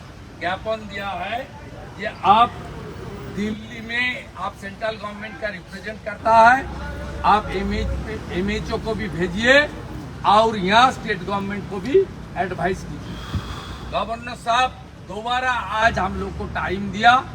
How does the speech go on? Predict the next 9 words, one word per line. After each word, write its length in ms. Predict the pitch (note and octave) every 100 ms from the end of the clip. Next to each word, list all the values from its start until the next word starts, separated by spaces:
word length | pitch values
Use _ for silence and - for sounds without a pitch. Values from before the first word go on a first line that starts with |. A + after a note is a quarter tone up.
| - - -
मुलाकात 500 | - F#3+ G#3+ G#3+ G#3
किया 520 | G3 - F#3+ B3 C4 B3+ - - - -
विक-, 360 | D3+ F3+ -
विक्टिम 500 | D3 G3 - A#3+ A3
का 200 | G#3+ A3+
साथ, 360 | G#3+ F#3 G#3+ B3+
खास 580 | B3 - D#3 F#3+ G#3+ -
करके 400 | G#3 - A3+ C4 C#4 - - - - -
जो 440 | A3 A#3 A#3 G#3